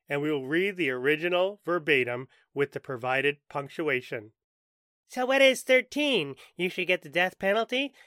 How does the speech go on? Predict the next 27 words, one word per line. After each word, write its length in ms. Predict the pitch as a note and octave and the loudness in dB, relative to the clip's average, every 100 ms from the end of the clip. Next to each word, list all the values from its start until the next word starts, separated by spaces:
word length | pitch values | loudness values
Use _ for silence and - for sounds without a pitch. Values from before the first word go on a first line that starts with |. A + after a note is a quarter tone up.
| _ | _
and 180 | D#3 D3+ | -6 -6
so 380 | - E3 E3 F#3 _ _ | -2 2 2 0 _ _
should 340 | - E3 D#3 | -4 -2 0
you 220 | F3 C#4+ | 0 -2
for 160 | - E3+ | -2 0
making 300 | D#3 D3 D#3 | 0 0 -8
stupid 360 | - F3 F3 E3 | -4 -4 -4 -2
comments 480 | A3 B3+ G#3+ - | 0 2 2 0
there, 240 | - C#3+ C#3 - _ | 2 2 0 -8 _
homie 320 | D#3+ D#3 D3+ C3+ | -4 -2 -2 -2
J 240 | D3+ C#3 | -2 -2
Clown 440 | - D#3 D3+ D#3+ | -4 -4 -2 -2
McCulty. 580 | D#3 - D#3+ D3+ F#3 G3 - _ _ | -6 -4 -4 -2 -4 -4 -8 _ _
Ding 240 | E3 F#3 F3+ | -2 0 0
dong, 400 | F3+ F#3+ A3+ C4 _ _ | 2 2 2 -2 _ _
need 320 | E3 F3 F3+ | 0 2 2
that 240 | F3 F3 - | 2 0 0
part 220 | F#3+ G3 | 0 2
of 80 | F#3 | 2
my 160 | F3+ | 0
job? 520 | D#3+ D#3 A3+ G3+ F3+ - _ | -2 0 2 2 -2 -12 _
No, 380 | D#3+ F#3 B3+ B3+ | 0 2 4 4
Melrose, 600 | E3+ D#3+ D3 D#3+ D#3 D#3 - | 4 2 4 2 2 0 -2
over 300 | G#3+ G#3 E3+ | 2 2 2
at 120 | C#3 | 0
Bliss 220 | - F#3+ F#3 | 0 -2 0
Boutique, 600 | G3 E3 D#3+ B3 F#3+ | 0 0 0 -2 -2